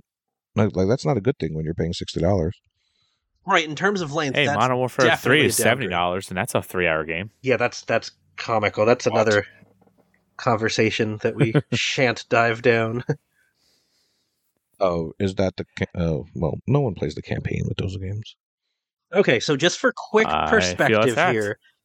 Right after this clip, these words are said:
Speaker 2: just for quick perspective, I just said I'm about to beat True Colors for sixty dollars. Again, full price here. I didn't pay that, but full price is sixty bucks. I'm about to beat it in thirteen hours. Life is Strange two was thirty-five dollars,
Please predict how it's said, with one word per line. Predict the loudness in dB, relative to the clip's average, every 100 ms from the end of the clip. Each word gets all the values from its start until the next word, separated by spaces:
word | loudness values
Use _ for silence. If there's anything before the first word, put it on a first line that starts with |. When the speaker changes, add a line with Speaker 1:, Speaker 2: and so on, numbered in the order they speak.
| _
Speaker 2:
just | -2 0 0
for | -2
quick | -2 -2 -2
perspective, | -4 -4 0 0 0 0
I | 0
just | 0 2
said | 2
I'm | 2
about | 4 2 2
to | 0
beat | -2 -2
True | -2 -4
Colors | 0 2 2 0 -2 -10 -20 _ _
for | -4
sixty | 0 0 0 2
dollars. | 2 2 0 -2
Again, | -4 -4
full | -2 0
price | 0 2
here. | 0 -2 _ _ _ -6
I | 0
didn't | 0 2
pay | 0
that, | -2 -6
but | -6
full | -4 0
price | 0 -2
is | -2
sixty | -2 0
bucks. | 2 2 2 -6 _ _
I'm | -4
about | 2 4 2
to | 0
beat | 2
it | 2
in | 2
thirteen | 0 0 0 -6
hours. | -6 -10 -14 -20 _ -6
Life | 0 2 2
is | -2
Strange | 0 0 0 -4 -10 -6
two | 2 4 6 4 -2 _ _ _ _ _
was | 2 2 2
thirty-five | 2 4 4 2 -4 -2 0 0
dollars, | 4 4 4 0 -2 -4